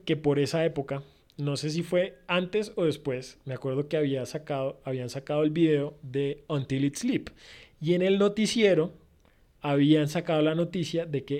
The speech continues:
el video de la banda norteamericana de heavy metal, Metallica, era muy controversial, por, muy polémico, porque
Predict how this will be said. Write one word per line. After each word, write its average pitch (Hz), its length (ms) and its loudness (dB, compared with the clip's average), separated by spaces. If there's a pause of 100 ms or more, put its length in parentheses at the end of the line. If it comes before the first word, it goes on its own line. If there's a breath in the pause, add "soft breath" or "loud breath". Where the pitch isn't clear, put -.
el 139 80 0
video 135 480 0
de 170 100 -4
la 170 120 -2
banda 156 680 -6
norteamericana 156 920 -2
de 160 140 -2
heavy 151 340 0
metal, 151 340 -2
Metallica, 160 560 -4 (1400 loud breath)
era 165 760 4
muy 180 280 2
controversial, 175 800 4
por, 151 320 2
muy 156 240 2
polémico, 160 580 4
porque 143 640 0